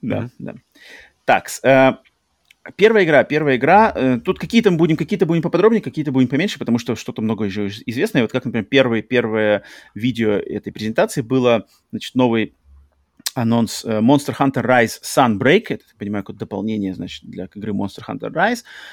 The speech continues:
Speaker 1: которая вс-, еще пока не вышла, но, значит, э, готовится. На этой неделе, кстати, она выходит для Nintendo Switch, поэтому они показали новые, там, новые какие-то миссии, новые монстры, новые, м, эки-, экипировку, новые что-то еще,
Speaker 2: Мгм.
Speaker 1: а, какие-то эти. Поэтому тут,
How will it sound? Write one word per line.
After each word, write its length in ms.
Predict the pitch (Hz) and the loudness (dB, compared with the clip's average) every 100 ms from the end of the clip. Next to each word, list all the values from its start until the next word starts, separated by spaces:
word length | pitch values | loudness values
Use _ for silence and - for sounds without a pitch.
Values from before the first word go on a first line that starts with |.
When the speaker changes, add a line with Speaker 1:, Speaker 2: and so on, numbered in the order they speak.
| - | -16
Speaker 1:
которая 320 | - 123 117 | -6 0 2
вс-, 160 | 107 - | 2 -4
еще 180 | 131 - | -6 -4
пока 220 | 120 123 | -2 0
не 100 | 117 | 2
вышла, 300 | 135 139 117 | 2 0 0
но, 360 | 107 110 101 95 | 2 2 2 0
значит, 360 | 107 - - - | -6 -10 -14 -12
э, 320 | 98 95 87 | -10 -8 -10
готовится. 920 | 95 107 - 117 101 92 - 165 208 | -6 -6 -4 -2 -2 -4 0 4 4
На 100 | 139 | 4
этой 140 | 147 131 | 4 4
неделе, 300 | 131 131 - | 4 4 0
кстати, 200 | - 101 | -4 -6
она 120 | 101 | -4
выходит 380 | 104 104 107 95 - - - | -2 -4 -6 -6 -12 -20 -12
для 100 | 107 | -6
Nintendo 200 | 107 127 131 | -4 -2 -2
Switch, 200 | 226 226 | -4 0
поэтому 220 | 127 120 | 0 2
они 120 | 120 | 0
показали 340 | 117 113 120 110 | -2 -2 0 2
новые, 320 | 113 101 98 | 0 0 -4
там, 160 | 98 | -6
новые 260 | 101 98 95 | -4 -4 -6
какие-то 360 | - - - 92 | -10 -18 -10 -6
миссии, 480 | 107 139 196 - 127 | -2 0 0 -2 -4
новые 260 | 110 110 | -2 -2
монстры, 440 | 131 180 - 135 139 | -2 -4 -4 -2 0
новые, 500 | 123 107 104 104 98 _ - | 0 0 -2 -2 -6 _ -20
м, 260 | - - - _ _ - | -18 -18 -20 _ _ -20
эки-, 320 | - - 113 | -20 -10 -8
экипировку, 580 | 107 104 117 170 190 - | -8 -8 -4 -4 -4 -6
новые 340 | 107 101 101 92 | -6 -6 -6 -10
что-то 240 | - - | -12 -10
еще, 180 | 120 113 | -8 -6
Speaker 2:
Мгм. 120 | 113 139 - - - | -8 -12 -20 -20 -14
Speaker 1:
а, 80 | 95 | -12
какие-то 220 | - 190 | -8 -8
эти. 120 | 233 | -8
Поэтому 380 | 208 131 131 135 | -2 0 2 2
тут, 280 | - 160 - | 2 -4 -8